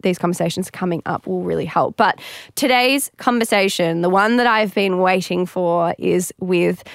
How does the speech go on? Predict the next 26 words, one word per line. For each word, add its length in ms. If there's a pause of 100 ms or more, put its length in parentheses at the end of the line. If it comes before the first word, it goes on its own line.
(240)
Taryn 580
Brumfitt. 840 (100)
She 280
is 340
a 180
body 500 (120)
image 340 (100)
activist. 640
She 140
was 300
actually 440
Australian 580
of 280
the 80
Year 420
in 140
twenty 260
twenty-three. 840 (460)
Um, 280
she's 220
a 80
documentary 640
director, 720
writer, 580
and 420
speaker. 840